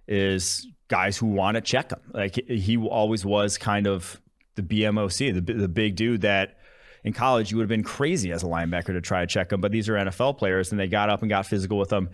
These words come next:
a-, and I thought really affected him on his routes more so than we've seen this year, and number of targets fall by the wayside, uh, that went his way. So I, hats off to the Panthers defense. I really liked their game plan, uh, for that,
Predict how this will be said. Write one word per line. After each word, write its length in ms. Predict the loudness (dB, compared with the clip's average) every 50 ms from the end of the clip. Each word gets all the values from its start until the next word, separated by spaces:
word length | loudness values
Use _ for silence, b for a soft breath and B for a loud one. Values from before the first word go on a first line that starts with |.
| B B B B B
a-, 160 | B -6 -4
and 100 | -2 0
I 80 | 0 0
thought 320 | 0 0 2 2 2 2
really 260 | 0 0 2 2 2 0
affected 540 | -2 -4 -4 0 0 0 0 0 -2 0
him 180 | 0 2 2 2
on 60 | 0
his 160 | 0 0 0
routes 380 | 0 2 2 2 2 0 -2 -2
more 260 | 0 0 0 0 0
so 320 | -2 0 0 0 2 2 2
than 140 | 0 0
we've 160 | 0 -2 -2 -4
seen 320 | -4 -2 -2 0 0 0
this 220 | 0 -2 -2 -2
year, 220 | 0 2 2 2 2
and 180 | 0 0 -2 -4 B B B B B B B
number 300 | 0 0 2 2 2 2 0
of 80 | 0
targets 380 | 0 0 0 0 0 0 -4 -4
fall 220 | -2 -2 0 0
by 120 | 0 0 0
the 80 | 0
wayside, 540 | 0 -2 -2 -2 -2 0 0 0 -2 -2 -4 -10 b b b b b b
uh, 320 | 0 0 2 2 2 0
that 180 | 0 0 0 0
went 200 | 0 0 0 0
his 180 | -2 -2 -2
way. 240 | 0 0 0 0 0
So 180 | 0 0 0 2
I, 400 | 2 2 2 0 -2 -4 -8 -10 -8
hats 300 | -4 -2 -2 -2 0 0
off 200 | 0 0 0 -2
to 60 | -4
the 60 | -6 -4
Panthers 320 | -2 -2 -2 -2 -2 -2
defense. 300 | -2 -2 -2 -2 -2 -2
I 20 |
really 220 | 0 0 0 0 2
liked 360 | 0 0 -2 -2 -6 -10 -6
their 100 | -4 -4
game 320 | -4 -2 -2 -2 -2 -2 -2
plan, 420 | -4 -4 -4 -4 -4 -6 -8 -12 _ -16 -12
uh, 220 | -8 -6 -6 -6
for 260 | -8 -8 -6 -4 -4 -4
that, 160 | -6 -8